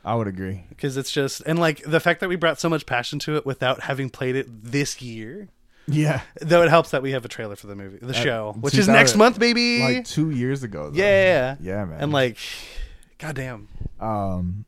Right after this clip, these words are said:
Speaker 1: yeah, those feelings don't go away
Speaker 2: Well,
Speaker 1: for
Speaker 2: I'm
Speaker 1: that
Speaker 2: about to
Speaker 1: shit.
Speaker 2: cry right now. <laughs>
Speaker 1: They, they do not dull over time. That shit is sharp as ever, boy. Um, but that's one of the more emotional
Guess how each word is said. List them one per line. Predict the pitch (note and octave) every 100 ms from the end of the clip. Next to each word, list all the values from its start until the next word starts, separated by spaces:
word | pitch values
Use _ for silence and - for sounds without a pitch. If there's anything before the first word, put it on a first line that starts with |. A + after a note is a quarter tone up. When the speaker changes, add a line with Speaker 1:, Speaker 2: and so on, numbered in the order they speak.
| _ _ _
Speaker 1:
yeah, | A#2+ B2+ C#3 A#2+ -
those | C3+ B2
feelings | C#3+ C3+ A#2+ G#2
don't | G#2+ A2
go | G#2+ A2
away | G#2+ G#2 G2 G2 B2
Speaker 2:
Well, | C#3+ D3+
Speaker 1:
for | -
Speaker 2:
I'm | D3+
Speaker 1:
that |
Speaker 2:
about | E3 -
to |
Speaker 1:
shit. | -
Speaker 2:
cry | C3 C#3+ D#3
right | E3+
now. | F3+ A3+ D#3
<laughs> | F3+ - D3 E3 C3
Speaker 1:
They, | C3+
they | C3
do | C3+
not | C3 C#3+ D3 D3
dull | C#3 D3 D3 C#3+
over | C#3 C#3
time. | C#3 C3 B2 A#2+ B2
That | C3
shit | C3+ A#2+
is | B2+
sharp | - C3 C3+ C3+
as | B2+ B2+
ever, | A#2+ A2+
boy. | A2+ A#2 A#2 A2+ - _ _ _ _ A2
Um, | A#2 G#2+ G2+ G2 -
but | A#2 G#2+
that's | A#2+ B2 - C3
one | C3+
of | C3
the | A#2
more | G#2+ A2 A2
emotional | G2 F#2+ G#2 B2 A#2+ F#2+ E2+ D#2+